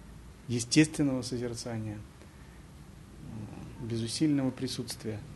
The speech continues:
Цель в том, чтобы породить брахмакара вритти. Брахмакара вритти — это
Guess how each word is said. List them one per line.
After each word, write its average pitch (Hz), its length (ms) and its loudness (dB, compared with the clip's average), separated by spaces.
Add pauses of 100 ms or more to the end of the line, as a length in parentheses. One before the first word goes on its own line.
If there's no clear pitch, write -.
(420)
Цель 160 260 10
в - 80 2
том, 208 220 10
чтобы 151 340 6
породить 147 720 8
брахмакара 135 800 4
вритти. 120 560 -2 (720)
Брахмакара 117 640 0
вритти — 170 460 2
это 117 360 0